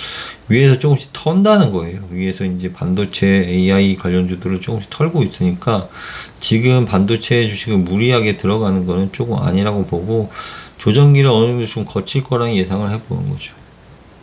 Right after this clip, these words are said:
근데 다우 지수는 뭐, 약간 금요일 날, 우리 시간으로 토요일인데 약간의 반등은 좀 보였어요. 좀 멈춤의 현상이 발생했습니다.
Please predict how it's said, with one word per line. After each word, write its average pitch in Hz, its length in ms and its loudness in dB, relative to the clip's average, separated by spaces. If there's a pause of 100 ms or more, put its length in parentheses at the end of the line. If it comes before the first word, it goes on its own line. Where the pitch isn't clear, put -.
(3250)
근데 104 160 2
다우 131 680 4
지수는 117 600 0 (180)
뭐, 95 160 -4
약간 92 580 -2 (280)
금요일 95 540 -2
날, 87 200 -6 (120)
우리 90 240 -4
시간으로 90 600 -2 (420)
토요일인데 95 720 -2 (100)
약간의 - 600 -2
반등은 107 480 0
좀 113 140 -2
보였어요. 92 760 -2
좀 95 180 2
멈춤의 110 560 2
현상이 123 340 -2
발생했습니다. 95 920 -6